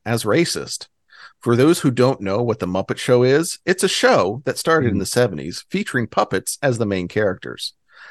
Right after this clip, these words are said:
Speaker 1: Someone explain to me how a bunch of puppets is racist.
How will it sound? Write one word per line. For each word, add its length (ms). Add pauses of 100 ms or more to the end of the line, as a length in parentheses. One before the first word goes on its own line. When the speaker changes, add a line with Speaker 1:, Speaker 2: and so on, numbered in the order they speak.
(160)
Speaker 1:
Someone 280
explain 400
to 60
me 100
how 200
a 40
bunch 260
of 140
puppets 460
is 140
racist. 720